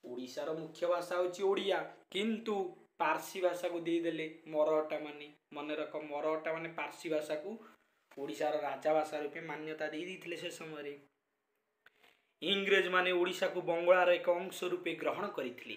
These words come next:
ଏବଂ ସେଥିପାଇଁ ସେମାନେ ବଙ୍ଗୀୟମାନଙ୍କୁ ରାଜକର୍ମଚାରୀ ରୂପେ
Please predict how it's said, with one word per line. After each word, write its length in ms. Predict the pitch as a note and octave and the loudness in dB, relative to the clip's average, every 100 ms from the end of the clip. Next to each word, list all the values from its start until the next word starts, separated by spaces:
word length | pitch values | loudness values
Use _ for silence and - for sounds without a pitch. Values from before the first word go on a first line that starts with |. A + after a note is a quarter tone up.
| - | -2
ଏବଂ 240 | D3 D#3 | 2 2
ସେଥିପାଇଁ 480 | D3+ D#3 D#3 D#3 D3 | 2 -4 -2 -2 -2
ସେମାନେ 300 | D3+ D3 C#3+ | -2 -4 -4
ବଙ୍ଗୀୟମାନଙ୍କୁ 760 | C#3+ D#3 E3 D#3 D#3 D3+ D3+ C#3+ C#3+ - - _ - | 0 0 0 -2 -2 -4 -6 -10 -12 -14 -20 _ -2
ରାଜକର୍ମଚାରୀ 960 | D3+ D#3+ E3 - E3+ F3+ F3+ F3 D#3 D3+ | 0 2 0 2 2 2 0 0 0 -2
ରୂପେ 300 | D3 D3 | -6 -6